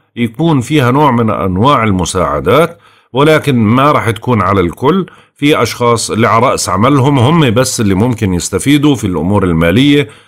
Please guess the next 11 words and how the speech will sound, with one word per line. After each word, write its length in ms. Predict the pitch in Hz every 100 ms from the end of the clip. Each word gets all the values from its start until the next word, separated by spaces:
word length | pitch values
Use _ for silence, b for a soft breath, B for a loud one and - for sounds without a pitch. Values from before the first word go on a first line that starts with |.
| B -
باتجاه 880 | 123 139 123 107 110 98 113 110
العمل 360 | 95 85 104 104
الإضافي 640 | 85 76 104 143 - 135
أو 280 | 135 160 160
استرداد 600 | 104 - 95 87 113 101
بعض 260 | 98 107 101
ال-، 340 | 95 92 85
المستحقات 880 | 95 92 92 104 90 104 104 104 104
اللي 140 | 85
بتعود 320 | 90 - 117
لهم. 340 | 104 73 73